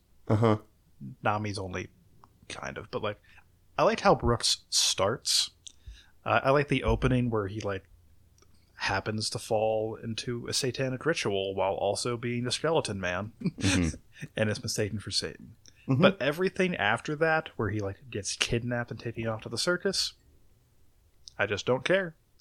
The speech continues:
Speaker 1: See, I, okay, we're gonna be doing this all sorts of out of order now. <laughs> Um,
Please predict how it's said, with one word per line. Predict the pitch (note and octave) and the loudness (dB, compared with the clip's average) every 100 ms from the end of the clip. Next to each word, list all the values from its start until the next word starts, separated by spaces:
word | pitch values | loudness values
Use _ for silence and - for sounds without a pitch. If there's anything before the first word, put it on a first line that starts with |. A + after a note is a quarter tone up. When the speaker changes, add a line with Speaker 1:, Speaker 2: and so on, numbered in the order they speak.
| - - - - - - - - - | -20 -18 -18 -18 -20 -20 -20 -16 -14
Speaker 1:
See, | - - - G3 E3+ - | -10 -4 0 2 0 4
I, | E3 F#3 G3 F#3+ - - - - - - - A2 | 6 8 6 4 2 -6 -10 -14 -18 -20 -2 0
okay, | - D#2+ | 4 4
we're | B2 | 6
gonna | C3 A2 | 6 6
be | F#2+ | 6
doing | G2 E2 | 4 4
this | E2 | 4
all | F#2 E2 | 4 4
sorts | F#2 E2 D#2+ | 2 0 0
of | D#2 | 2
out | D#2+ | 2
of | E2 | 0
order | E2 D2+ - | -2 -6 -8
now. | E2+ - - G#3 - G#3+ - | -2 0 0 0 -2 -2 4
<laughs> | G#2+ | 8
Um, | G2 F2+ F#2 | 8 6 2